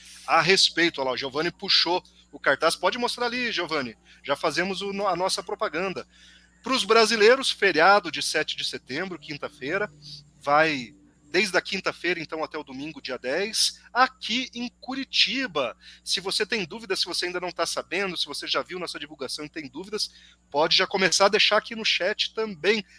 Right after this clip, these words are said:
Já, já a gente vai falar sobre isso.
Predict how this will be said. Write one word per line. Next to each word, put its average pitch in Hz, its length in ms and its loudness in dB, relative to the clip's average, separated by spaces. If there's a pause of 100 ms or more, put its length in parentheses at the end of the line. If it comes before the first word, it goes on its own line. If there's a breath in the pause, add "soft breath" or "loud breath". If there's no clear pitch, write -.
(120)
Já, 156 160 2
já 156 120 4
a 170 40 4
gente 175 260 -2
vai 151 200 4
falar 160 400 0
sobre 170 540 -6 (340 soft breath)
isso. 160 520 0